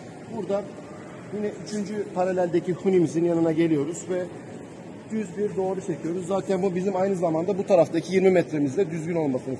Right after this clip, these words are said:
sağlayan işaretleme oluyor. Bu huninin tam orta noktasında yine on iki buçuk santimden gelecek şekilde bu yirmi metre şeridi koyuyoruz. Bunun sekizinci metresine doğru ilerliyoruz. Sekizinci metreye geldiğimiz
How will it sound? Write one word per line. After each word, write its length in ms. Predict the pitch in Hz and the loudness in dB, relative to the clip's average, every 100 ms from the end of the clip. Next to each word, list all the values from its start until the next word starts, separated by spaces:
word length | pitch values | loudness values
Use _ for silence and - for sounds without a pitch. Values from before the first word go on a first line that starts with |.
| - | 2
sağlayan 400 | 151 139 170 220 - - - 180 | 4 6 4 0 -6 -14 -10 -2
işaretleme 540 | 202 196 190 - 175 | 4 4 4 2 2
oluyor. 320 | 151 120 170 - - - - - - 208 | 2 2 -2 -4 -12 -14 -16 -16 -12 -4
Bu 80 | |
huninin 440 | 220 202 214 208 208 - - | -2 2 2 2 2 -4 -8
tam 120 | 202 | -4
orta 260 | 196 196 208 | -4 -2 -2
noktasında 640 | 196 - 175 185 180 190 | -2 -4 -8 -6 -4 -4
yine 180 | 196 196 | -4 -4
on 120 | 190 | -4
iki 160 | 190 180 | -4 -6
buçuk 300 | 170 170 - | -6 -8 -8
santimden 520 | 185 175 170 170 175 170 175 | -2 -2 -2 -2 -2 -2 -2
gelecek 360 | 180 165 180 | -2 -2 -4
şekilde 500 | - 160 135 120 127 | -4 -6 -4 -6 -6
bu 60 | 170 | -4
yirmi 220 | 180 175 | -2 -2
metre 280 | 165 143 131 123 | -2 -2 -4 -6
şeridi 260 | 180 156 214 - | -6 -6 -8 -4
koyuyoruz. 300 | 190 165 117 - 196 | -4 -4 -6 -8 -6
Bunun 160 | 220 | -6
sekizinci 560 | 214 208 - 185 214 220 | -6 -6 -8 -8 -8 -6
metresine 500 | 208 175 170 170 156 | -8 -8 -8 -8 -6
doğru 260 | 165 170 190 175 | -4 -4 -4 2
ilerliyoruz. 500 | 170 165 165 139 160 - - - - - - - - - - - - - - - - - - - - - - | 2 4 4 2 -4 -10 -14 -14 -14 -14 -16 -16 -16 -16 -16 -16 -16 -16 -14 -14 -14 -16 -16 -16 -16 -14 -14
Sekizinci 580 | - 175 190 190 214 226 | -8 -6 -6 -6 -6 -4
metreye 420 | 214 - 185 175 | -4 -2 -2 -2
geldiğimiz 640 | 156 185 180 175 170 196 | -2 -2 -2 -2 -2 -4